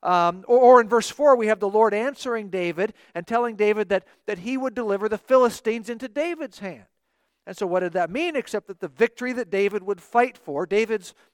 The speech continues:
will and purpose in fighting against the Philistines, would be granted to him? So this metaphor of hand, it reflects strength and purpose and will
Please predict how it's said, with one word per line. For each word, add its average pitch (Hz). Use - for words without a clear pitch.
will 247
and 220
purpose 196
in 180
fighting 240
against 202
the 202
Philistines, 175
would 185
be 202
granted 165
to 226
him? 139
So 233
this 240
metaphor 285
of 220
hand, 262
it 208
reflects 220
strength 254
and 185
purpose 254
and 170
will 240